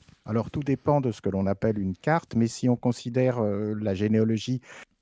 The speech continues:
des cartes numériques actuelles, c'est-à-dire des cartes fondées à la fois sur des hypothèses, euh, sur la forme de la Terre et sur des mesures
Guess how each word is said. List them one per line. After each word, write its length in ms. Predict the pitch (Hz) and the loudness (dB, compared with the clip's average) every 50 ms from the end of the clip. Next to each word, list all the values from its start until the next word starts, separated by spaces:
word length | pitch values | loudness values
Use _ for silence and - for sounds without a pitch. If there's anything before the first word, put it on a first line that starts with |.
| _ _ - | _ _ -20
des 280 | - 117 110 - 123 113 | -18 -10 -4 -2 -2 0
cartes 320 | - - - - - - | 2 2 2 2 2 0
numériques 480 | 110 101 107 104 104 101 107 110 - - | 2 4 4 4 4 2 0 0 0 -2
actuelles, 400 | 101 - - - 143 156 156 147 | -2 -2 -2 0 0 0 0 0
c'est-à-dire 420 | - - - 98 90 90 95 98 | -4 -6 -6 -6 -6 -6 -6 -6
des 160 | 95 101 98 | -6 -6 -6
cartes 260 | - - 127 110 - 110 | -4 -2 -4 -4 -4 -4
fondées 460 | - - 113 110 101 117 117 113 113 | 0 2 2 4 4 4 2 2 2
à 80 | 104 | 2
la 80 | 101 104 | 2 0
fois 280 | 98 - - 113 110 107 | 0 -2 -2 -2 -2 -2
sur 200 | - - 98 87 | -2 -6 -6 -6
des 160 | 90 87 92 | -6 -8 -10
hypothèses, 600 | 95 - - 101 - - 117 110 110 107 101 104 | -8 -6 -6 -6 -4 -4 -4 -4 -2 -2 -4 -4
euh, 160 | 98 92 90 | -4 -6 -6
sur 260 | 90 - - 104 98 95 | -8 -10 -10 -8 -6 -6
la 80 | 95 | -4
forme 240 | - - 120 104 107 | -2 0 2 2 4
de 80 | 107 104 | 4 4
la 120 | 101 104 | 2 2
Terre 360 | - - - 110 110 110 - - - | 0 -2 -2 -2 -2 -2 -4 -6 -8
et 60 | - | -10
sur 240 | - - - 98 98 | -8 -6 -4 -4 0
des 100 | 107 101 | 0 2
mesures 560 | 104 113 120 120 113 120 123 123 120 117 | 4 4 4 4 2 0 -2 0 0 -2